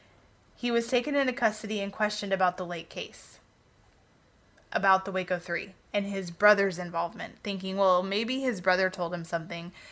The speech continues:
He may not be involved, highly unlikely, but maybe, maybe he's not.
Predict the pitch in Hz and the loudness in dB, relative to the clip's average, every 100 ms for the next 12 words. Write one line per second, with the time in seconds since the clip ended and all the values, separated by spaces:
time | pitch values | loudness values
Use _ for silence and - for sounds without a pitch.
0 | - - - 269 302 269 277 285 214 185 | -20 -8 0 4 4 6 4 4 -2 0
1 | 170 160 165 180 - - 185 175 165 160 | 2 4 2 0 -12 2 4 4 2 -4
2 | 160 160 165 208 262 - - 269 254 262 | -4 -6 -4 -4 -4 -12 2 4 4 2
3 | 262 269 269 _ 214 220 226 220 170 | -2 -4 -8 _ -2 -2 -2 -4 -4